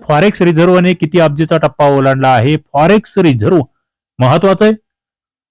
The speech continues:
त्याच्यावर भारतीय अर्थव्यवस्थेच्या बऱ्याच गोष्टी डिपेंड असतात. डॉलरमध्ये आहे, सहाशे अब्ज डॉलरचा टप्पा ओलांडलेला आहे. भारतीय अर्थव्यवस्था आता किती ट्रिलियन डॉलरकडे जाते आहे, ते मला कमेंट बॉक्समध्ये सांगा, कारण तो मुद्दा सुद्धा चर्चेत आहे.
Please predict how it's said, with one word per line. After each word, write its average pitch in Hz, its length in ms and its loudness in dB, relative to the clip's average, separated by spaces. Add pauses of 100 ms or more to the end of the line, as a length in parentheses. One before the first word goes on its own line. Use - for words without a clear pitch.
(540)
त्याच्यावर 143 320 2
भारतीय 127 300 0
अर्थव्यवस्थेच्या 143 720 -2
बऱ्याच 127 220 -4
गोष्टी 110 340 -10
डिपेंड 147 340 -2
असतात. 165 260 -2 (760)
डॉलरमध्ये 196 420 2
आहे, 196 280 2 (240)
सहाशे 160 440 -2
अब्ज 165 220 -2
डॉलरचा 156 440 2
टप्पा 151 280 -2
ओलांडलेला 127 600 -2
आहे. 107 320 -2
भारतीय 101 460 -2
अर्थव्यवस्था 139 580 0
आता 143 120 -2
किती 156 300 -4 (460)
ट्रिलियन 220 440 2
डॉलरकडे 196 460 0
जाते 143 320 -4
आहे, 135 140 -4
ते 127 180 -10
मला 127 140 -12
कमेंट 117 260 -8
बॉक्समध्ये 107 400 -10
सांगा, 104 300 -8
कारण 101 260 -8
तो 104 60 -8
मुद्दा 101 280 -4
सुद्धा 104 240 -8
चर्चेत 101 380 -10
आहे. - 200 -16